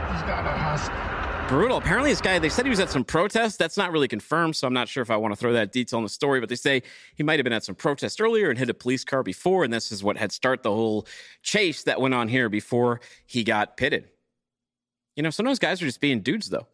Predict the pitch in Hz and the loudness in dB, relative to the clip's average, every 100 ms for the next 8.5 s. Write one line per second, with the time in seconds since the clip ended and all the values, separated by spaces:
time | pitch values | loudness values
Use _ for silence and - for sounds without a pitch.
0 | _ _ - 160 254 277 165 - - 240 | _ _ -12 -6 -4 -2 -4 -6 -6 -4
1 | 285 285 294 330 - - - _ _ _ | -2 -4 -4 -4 -4 -6 -10 _ _ _
2 | _ _ _ _ _ _ _ _ _ _ | _ _ _ _ _ _ _ _ _ _
3 | _ _ _ _ _ _ - 185 170 139 | _ _ _ _ _ _ -2 2 2 2
4 | - _ _ _ 156 160 277 196 180 123 | -4 _ _ _ -2 2 2 4 2 2
5 | 113 - - - - _ - 156 151 - | 0 -2 -12 -16 -20 _ 0 0 -2 -2
6 | 156 139 117 123 190 _ _ _ _ _ | 0 2 4 2 0 _ _ _ _ _
7 | _ - 131 151 139 123 - 139 139 123 | _ -2 2 2 2 0 0 2 2 2
8 | 107 - 131 135 | 0 0 0 0